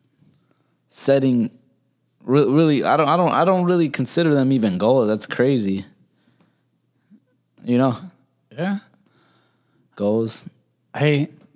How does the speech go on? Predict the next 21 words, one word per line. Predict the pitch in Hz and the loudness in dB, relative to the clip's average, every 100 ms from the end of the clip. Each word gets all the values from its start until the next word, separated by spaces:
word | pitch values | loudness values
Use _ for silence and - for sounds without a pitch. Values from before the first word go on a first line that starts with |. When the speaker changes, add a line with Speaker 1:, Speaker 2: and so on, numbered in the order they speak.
| _ - | _ -2
Speaker 1:
I | 147 | 0
don't | 123 | 2
know. | 104 | 0
Maybe | 107 135 131 | 0 0 0
I'm | 117 | 0
just | 95 92 | -2 -2
high | 98 92 | -2 -2
as | 92 | -2
hell | 95 92 | -4 -4
right | 92 101 | -4 -6
now. | 110 | -2
<laughs> | 123 165 202 180 | 0 2 2 2
Speaker 2:
No, | 175 170 | 2 2
'cause | 135 131 117 107 - _ - | 0 -2 -2 -4 -10 _ -12
he-, | 135 165 - - | -6 -6 -6 -6
'cause | 139 120 | -4 0
here's | 165 165 | 0 0
what | 156 | 0
I | 147 | 0
do. | 120 151 170 101 | 0 0 0 0
I, | 113 123 120 | 0 -2 -4